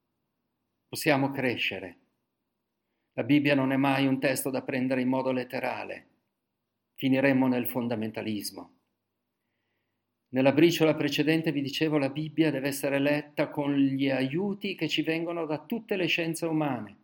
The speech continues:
e ce lo diceva il Concilio Vaticano secondo. Adesso vi dico, la Bibbia è anche da capire nel suo interno, un po' come è nata.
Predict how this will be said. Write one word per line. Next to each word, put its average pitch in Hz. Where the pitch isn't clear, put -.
e -
ce -
lo 139
diceva 143
il 131
Concilio 139
Vaticano 127
secondo. 98
Adesso 151
vi 156
dico, 143
la 180
Bibbia 175
è -
anche 165
da 151
capire 156
nel 143
suo 175
interno, 160
un 160
po' 175
come 139
è 127
nata. 123